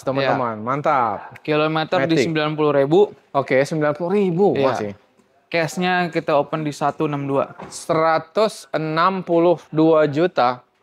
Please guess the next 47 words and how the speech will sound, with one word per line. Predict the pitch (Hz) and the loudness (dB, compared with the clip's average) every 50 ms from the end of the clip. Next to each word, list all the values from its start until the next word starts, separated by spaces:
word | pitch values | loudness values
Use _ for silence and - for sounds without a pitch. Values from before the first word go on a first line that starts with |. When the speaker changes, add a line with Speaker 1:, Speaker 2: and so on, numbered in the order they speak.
| _ _ - | _ _ -6
Speaker 1:
Langsung | 135 143 139 - 156 147 | -4 -4 -2 -2 -4 -4
potong | 139 147 139 131 156 160 165 | 0 0 0 0 0 0 0
jadi | 151 143 139 139 | 0 2 2 2
berapa | 131 139 139 123 135 | 2 2 2 2 2
nih? | 120 110 101 | 0 -2 -2
Satu | 123 123 151 | -2 0 0
lima | 151 147 143 139 | 2 2 2 2
lima | 139 151 156 156 | 0 0 0 2
dapat | 151 131 127 131 120 | 0 0 0 -2 -4
nih, | 104 87 | -4 -8
Bang? | 87 - _ _ _ _ _ _ _ _ _ _ _ _ _ _ _ _ _ _ _ _ _ _ _ | -12 -18 _ _ _ _ _ _ _ _ _ _ _ _ _ _ _ _ _ _ _ _ _ _ _
Speaker 2:
Satu | - 139 - 147 | -10 -4 -2 0
lima | 147 147 147 | 0 0 0
enam | 160 165 156 | 0 0 0
deh. | 143 - _ _ _ | -2 -2 _ _ _
Speaker 1:
Satu | - - 156 143 151 - 180 - - | -8 -4 -2 -2 0 -2 -4 -2 0
lima | 202 165 160 180 | 2 2 2 2
enam. | 175 175 190 202 226 - _ _ _ _ - | 2 0 0 0 -2 -6 _ _ _ _ -4
Datang | 147 165 175 170 170 208 196 196 202 185 - | -2 0 0 0 0 2 0 0 0 -2 -6
cek | - 196 180 - - | -2 -2 -2 0 2
unit | 175 165 165 170 160 | 0 2 2 0 0
dulu | 160 165 180 | 2 4 4
ya, | 190 165 147 | 6 4 4
teman-teman, | 151 156 151 156 151 151 143 135 | 2 0 0 0 2 2 2 2
Speaker 2:
Ya. | 127 127 135 | 2 0 0
Speaker 1:
ya. | 135 135 | -2 -4
Mantap. | 147 156 156 165 139 110 - | -4 -2 0 0 0 0 0
D | 139 190 202 | 0 2 2
P | 254 | 4
nol, | 247 269 277 254 | 4 4 4 4
Bang. | 240 202 202 240 262 220 - - | 4 4 2 0 -2 -6 -8 -8
Speaker 2:
D | 151 | -6
P | 156 190 | -4 -4
nol, | 190 196 185 180 196 196 - _ | -2 0 0 0 0 -2 -4 _
angsuran | - 151 165 170 170 - 180 180 185 190 180 | -4 -2 -2 -2 -2 -2 -2 0 0 0 0
di | 170 165 156 | -2 -4 -4
empat | 160 156 160 156 156 | -2 -2 -4 -4 -4
tiga | 143 143 135 | -6 -8 -8
sembilan. | - 139 135 135 127 - 117 - _ _ _ - _ _ _ _ _ _ _ - - | -8 -8 -6 -4 -4 -4 -6 -8 _ _ _ -20 _ _ _ _ _ _ _ 0 2
Speaker 1:
Empat | 180 160 196 202 185 190 - 147 | 2 4 4 2 0 -2 -12 -10
juta | 143 151 180 175 196 208 220 220 214 - - | -4 -2 -2 0 2 2 2 0 0 -2 -4
tiga | 175 160 151 160 156 | -4 -2 0 2 2
ratus | 160 160 165 214 196 - | 2 2 0 0 -2 0
sembilan | - 175 160 156 147 143 143 143 147 151 156 156 156 139 | -4 -4 -4 -2 -2 0 2 2 2 2 2 0 -2 -6
puluh | - 139 135 135 135 131 | -4 -2 0 2 2 2
ribu. | 131 120 107 104 95 101 | 0 -2 -4 -6 -8 -8
Speaker 2:
Betul. | 135 127 - - | -10 -12 -12 -14